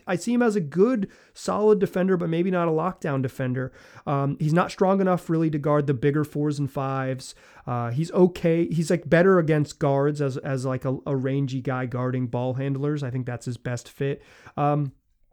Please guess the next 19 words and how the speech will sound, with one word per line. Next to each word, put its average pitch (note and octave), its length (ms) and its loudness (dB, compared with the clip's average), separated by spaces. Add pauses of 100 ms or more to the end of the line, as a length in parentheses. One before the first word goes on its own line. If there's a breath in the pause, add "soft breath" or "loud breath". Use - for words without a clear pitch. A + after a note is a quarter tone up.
(420)
all F3+ 140 4
that's B3 220 0
to A3 100 0
say A#3+ 220 2
is, A3 120 0
like, G3+ 300 -2
I F3 240 0
see G3+ 320 -2
him F3+ 220 0
as E3 340 -2
a, D3 160 0 (180)
as, D3 220 -2
like, D3+ 140 -4
a C#3+ 80 0
pretty D3+ 560 -2
darn C#3 380 0
good D3 200 0
role C3 300 0
player, A#3+ 500 0